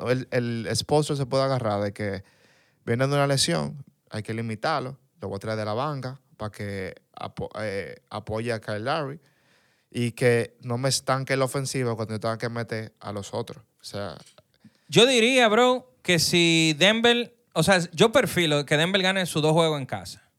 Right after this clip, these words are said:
Speaker 2: porque no han perdido en casa. Ellos tienen un tema con la altitud de ahí, de que, que le ayuda, ellos están acostumbrados a esa mierda.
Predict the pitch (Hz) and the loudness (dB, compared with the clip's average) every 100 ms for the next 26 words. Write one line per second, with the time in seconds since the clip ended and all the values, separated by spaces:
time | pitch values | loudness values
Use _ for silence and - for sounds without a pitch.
0 | _ _ _ _ _ _ _ 139 147 135 | _ _ _ _ _ _ _ -2 2 4
1 | 135 135 147 170 160 156 143 185 220 196 | 4 2 2 2 2 2 2 4 4 2
2 | 208 208 _ _ _ 151 170 185 185 180 | -2 -4 _ _ _ 2 2 2 0 0
3 | 160 175 175 147 143 139 131 135 117 165 | 2 2 2 0 0 -2 -2 -4 0 2
4 | 156 139 180 156 127 123 117 120 180 196 | 4 4 2 0 -2 -4 -2 4 4 6
5 | 165 139 139 127 131 127 127 123 120 120 | 4 2 -2 -2 -4 -4 -4 -2 -2 -2
6 | 117 147 196 175 165 | -2 0 2 0 -2